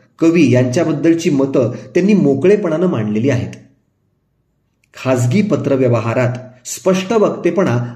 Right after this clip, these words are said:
आपोआपच येतो आणि कोणतीही भीड न ठेवता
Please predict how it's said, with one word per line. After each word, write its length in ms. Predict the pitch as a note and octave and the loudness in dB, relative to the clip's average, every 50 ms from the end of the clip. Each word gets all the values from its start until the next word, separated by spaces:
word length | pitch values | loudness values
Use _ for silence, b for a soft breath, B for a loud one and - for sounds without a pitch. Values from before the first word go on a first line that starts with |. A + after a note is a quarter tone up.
| - | -6
आपोआपच 500 | C#3+ D3+ D3+ F3+ G3 G3+ G3 G#3 G3+ - | -4 -2 0 2 2 2 2 2 2 2
येतो 460 | F3+ C#3 B2 C3+ A#2+ - - - - _ _ _ _ _ _ _ _ B B B B - | 0 0 0 -2 -6 -8 -12 -16 -20 _ _ _ _ _ _ _ _ B B B B -2
आणि 200 | G3+ A3 G#3+ - | -2 -2 -2 0
कोणतीही 500 | E3+ E3 D#3+ D#3+ D#3+ - - G#3 A#3 B3 | 0 2 2 2 2 2 2 2 2 2
भीड 300 | - D3+ D#3 F#3 F#3 E3+ | 2 0 2 2 2 2
न 240 | D#3 D#3+ F3 F3+ | 2 2 0 0
ठेवता 460 | F3+ - C#3 A#2+ A#2+ A2+ G#2 - - | 0 -2 -4 -2 -2 -4 -6 -6 -8